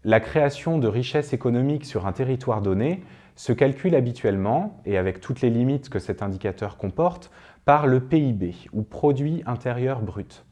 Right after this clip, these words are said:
Le problème ici, c'est que le P I B n'est généralement calculé qu'à l'échelle nationale ou régionale.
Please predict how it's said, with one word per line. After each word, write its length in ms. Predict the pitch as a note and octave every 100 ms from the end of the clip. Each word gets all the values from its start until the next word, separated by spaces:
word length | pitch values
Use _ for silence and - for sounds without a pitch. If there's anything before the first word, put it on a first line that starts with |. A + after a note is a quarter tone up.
| _ - - - _
Le 140 | - G#2
problème 420 | - C#3 D3 C#3+
ici, 320 | G2+ - G3+
c'est 180 | G#3 A2+
que 120 | -
le 180 | G#2+ G2+
P 180 | - D3+
I 120 | C3
B 260 | A2 D3+ D#3+
n'est 100 | G2+
généralement 600 | A2 A#2 A#2 A#2 B2 C3+
calculé 580 | B2 G#2+ - A#2 D3 E3
qu'à 120 | A2
l'échelle 480 | G2 - C3+ C#3 A#2+
nationale 500 | A#2+ - A#2 B2 B2+
ou 80 |
régionale. 560 | G2+ A2+ A2 A2 F#2